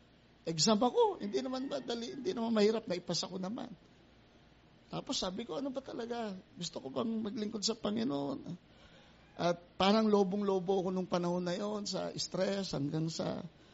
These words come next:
And I have to go back to God and ask for, for His direction. At, uh, kausap ko pa yung chewing kong Amerikano, sabi niya, "Sira ulo ka, pag umuwi ka pa ng Pilipinas, andiyan ka na."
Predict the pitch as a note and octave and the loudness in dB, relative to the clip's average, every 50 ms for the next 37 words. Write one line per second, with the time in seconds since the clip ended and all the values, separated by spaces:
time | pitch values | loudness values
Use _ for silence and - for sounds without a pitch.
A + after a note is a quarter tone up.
0 | - - - - - - - - F3+ E3+ F#3+ A3 C4 B3+ B3 - A#3 G3 G#3 G#3 | -20 -20 -20 -20 -20 -20 -12 -6 -2 2 4 4 4 4 2 0 0 2 4 4
1 | G3 F#3+ F#3+ F#3+ - - E3+ E3 E3+ E3 D#3+ D#3 D#3 D#3 D3+ D3+ D3 D#3+ - - | 4 4 2 2 2 0 0 2 4 4 4 2 2 2 2 0 -2 -4 -6 -6
2 | - - - D#3 - - - D#3 D#3 D#3 D3+ D3+ D3 D3 C3 - - - - - | -6 -6 -4 -4 -6 -6 -4 -2 -2 -2 -2 -2 -4 -6 -8 -12 -18 -20 -20 -20
3 | - - - - - - - - D#3 D#3 E3 E3+ D#3+ D#3+ - D3+ D#3 C#3 C#3+ C#3 | -20 -20 -20 -20 -20 -10 -4 0 4 4 4 4 2 0 -4 -4 -4 -2 -2 -4
4 | C3 - - - D3+ C#3 C3+ C#3+ D#3+ C#3 - - G#2 A2 A2 A2 - - D#3+ - | -4 -6 -8 -8 -6 -6 -8 -8 -10 -12 -14 -14 -14 -14 -14 -16 -16 -18 -18 -18
5 | - - - - - - - - - - - - - - - A#3+ A3+ G#3+ - A#3+ | -20 -20 -20 -20 -20 -20 -20 -20 -20 -20 -18 -10 -6 -2 0 4 4 4 4 4
6 | - - A#3+ G#3+ - G#3+ G#3+ G#3+ G#3+ G#3 - A#3+ G#3 G#3 G#3 G#3+ A3 G#3 G3+ G3 | 2 0 -2 0 2 2 2 2 0 -2 -2 0 0 0 0 0 -2 -4 -4 -2
7 | G3 G3+ F#3+ G3 F#3+ - A3 A3 A#3 A3+ B3+ G#3+ G3 G#3+ G3 F#3+ G#3+ G#3 G#3+ G#3 | 0 0 0 -2 -2 -4 -4 -4 -2 -4 -4 -4 -2 -2 -2 -2 -4 -4 -2 -2
8 | G#3+ A3 - G3+ - G#3+ G3 G3 F#3+ G3 G#3 G3+ G3+ G#3 G3 E4+ - G#3+ F#3+ F#3 | -2 -2 -4 -2 -2 0 2 2 4 4 4 4 4 4 0 -2 -2 -2 0 0
9 | F3+ F#3 F#3 F#3 F#3 F#3 F#3 - - F#3 F#3 E3+ - F3+ F3 F3 E3+ - G3+ F#3+ | 0 0 0 -2 -2 -2 -2 -2 -2 -2 -2 -2 0 0 -2 -2 -2 -2 -2 -2
10 | G3 G3 G3 G#3+ F3 D#3+ E3 E3 D#3+ E3 F#3 F#3 F3+ F3+ | -2 -2 -2 -2 -2 0 0 0 -2 -2 -4 -6 -6 -6